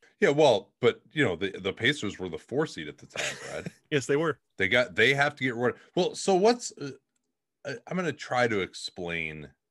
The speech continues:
Speaker 1: the best I can why I think it is.
Speaker 2: I mean, you're, you're the national
Speaker 1: He's
Speaker 2: guy, so
Speaker 1: not.
Speaker 2: enlighten me. Enlighten me on this.
Speaker 1: Well, well,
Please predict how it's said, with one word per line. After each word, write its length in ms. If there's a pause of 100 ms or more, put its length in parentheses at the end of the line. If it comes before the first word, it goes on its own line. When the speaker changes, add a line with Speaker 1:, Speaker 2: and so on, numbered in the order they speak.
(460)
Speaker 1:
the 120
best 380
I 100
can 360
why 340
I 60
think 320
it 100 (120)
is. 340 (180)
Speaker 2:
I 60
mean, 120
you're, 120
you're 160
the 80
national 300
Speaker 1:
He's 40
Speaker 2:
guy, 180
so 220
Speaker 1:
not. 140
Speaker 2:
enlighten 400
me. 160 (240)
Enlighten 420
me 60
on 120
this. 220
Speaker 1:
Well, 180 (120)
well, 340